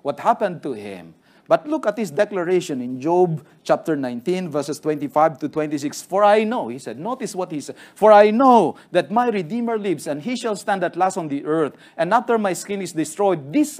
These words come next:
I know, that in my flesh I shall see God." Job says, "I know. I know." Yes, he was, he, his eyes was not captivated by his disease,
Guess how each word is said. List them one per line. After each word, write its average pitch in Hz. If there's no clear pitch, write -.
I 220
know, 151
that 160
in 254
my 240
flesh 208
I 196
shall 175
see 165
God." 95
Job 269
says, 247
"I 214
know. 180
I 220
know." 185
Yes, 320
he 311
was, 302
he, 277
his 226
eyes 277
was 214
not 208
captivated 240
by 202
his 208
disease, 170